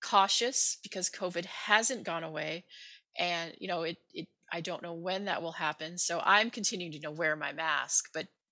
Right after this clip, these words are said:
trying to go out and,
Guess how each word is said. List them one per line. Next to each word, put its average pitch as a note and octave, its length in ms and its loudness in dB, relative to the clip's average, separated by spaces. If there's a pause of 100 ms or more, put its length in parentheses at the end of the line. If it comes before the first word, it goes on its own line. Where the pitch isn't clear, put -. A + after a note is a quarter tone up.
(140)
trying F3+ 460 4
to E3 180 -2
go E3+ 380 -2
out E3+ 400 2 (560)
and, E3 220 -10